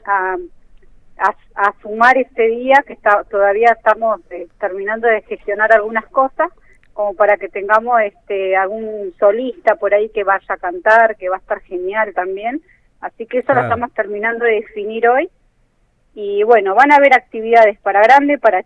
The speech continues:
Speaker 1: chicos. Eh, la idea y el fin de, de, de este evento es poder colaborar con cualquiera de los elementos que las, las señoras utilizan para hacer el, las pelucas.
Speaker 2: Claro, claro.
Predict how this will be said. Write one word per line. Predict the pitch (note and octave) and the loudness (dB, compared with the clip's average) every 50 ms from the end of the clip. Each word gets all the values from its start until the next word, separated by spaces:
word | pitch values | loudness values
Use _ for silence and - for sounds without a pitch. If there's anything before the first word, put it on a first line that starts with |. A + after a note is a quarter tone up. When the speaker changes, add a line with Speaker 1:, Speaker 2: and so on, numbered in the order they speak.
| _ - | _ -14
Speaker 1:
chicos. | C4 C4 - - C4 B3+ B3+ B3+ _ _ _ - - | -18 -12 -6 -2 -2 -2 -2 -4 _ _ _ -18 -12
Eh, | F#3+ F#3+ F#3 F3+ F3+ F3+ F3+ F3+ F3+ F3 E3+ F3 F3 F3 - _ _ | -8 -6 -6 -6 -6 -6 -8 -8 -8 -10 -8 -10 -10 -12 -14 _ _
la | G3+ G#3+ G#3+ G#3 | 0 2 4 4
idea | G#3+ A3 A3 C4+ D4 D4+ D4+ C#4+ | 4 2 2 4 6 8 8 8
y | C#4 B3 A#3 A#3 | 6 4 2 0
el | A3 G#3+ A3 G#3 | 2 2 0 -4
fin | - _ - C4 C#4 C#4 C#4 C4 | -6 _ -8 -6 -4 -4 -2 0
de, | A#3 A#3 A3 A3+ _ - | 0 0 0 -2 _ -16
de, | G3 F#3+ F#3 G3 G3 G3 G3 F#3+ F#3+ F3+ | -12 -6 -4 -2 -2 -2 -2 -4 -4 -2
de | G3+ | -2
este | G#3+ - _ - A#3+ A3 | -4 -4 _ -2 -2 0
evento | G#3+ A3+ A#3+ B3 C4 C4+ - C4+ B3 | 2 2 0 0 -2 -6 -8 -6 -6
es | A3+ A3+ A3+ | -6 -6 -8
poder | _ - G3+ G#3 G#3+ G#3+ | _ -4 -2 -2 -2 -2
colaborar | - - A3 G#3+ G3+ F#3+ F#3+ G3+ A3 B3 C4 C4 B3+ | 0 0 2 2 4 2 4 4 6 6 4 4 0
con | - G#3+ G3 | -6 -6 -6
cualquiera | F#3 F#3+ F3 - A3+ G#3+ A3+ A3+ A3 G#3+ | -6 -6 -6 -4 -4 0 2 2 2 2
de | G3 | 2
los | F#3+ F#3+ | 0 -2
elementos | F3+ F#3 F3+ F3+ F3+ G#3+ A3 G#3+ B3 - | -4 -4 -6 -6 -8 -8 -8 -8 -8 -8
que | - A#3 G#3 | -6 -6 -6
las, | F3+ - - _ _ _ _ - | -6 -6 -8 _ _ _ _ -12
las | G3 G3 G3+ _ | -12 -12 -12 _
señoras | - G3 F#3 G3+ G#3+ A3+ A#3 A3 A3 | -12 -12 -8 -4 -2 0 0 0 -2
utilizan | G#3 G#3+ G#3+ G3+ G#3+ A3+ - A#3+ A3 | -4 -8 -8 -10 -6 -2 -2 -2 0
para | G3+ A3 G#3 F#3+ F#3+ | 0 0 0 0 -2
hacer | F#3+ _ - A3 A3 | -6 _ -2 0 0
el, | A3 A3+ G#3+ G#3 G3 F#3+ F#3+ F#3 - - _ _ _ _ _ _ | 0 0 -2 -2 -4 -6 -8 -12 -18 -20 _ _ _ _ _ _
las | - G3 F#3+ - | -10 -10 -8 -6
pelucas. | - A3+ A#3 A#3 D4 D4+ C#4 - - C4+ C#4+ D#4 | -4 -4 -2 -2 -2 -4 -2 -2 0 0 0 0
Speaker 2:
Claro, | D3+ B2+ A2+ G#2 F#2+ G2 - _ | 0 -4 -8 -8 -10 -14 -20 _
claro. | - A#2 G#2+ F#2+ | -14 -12 -12 -12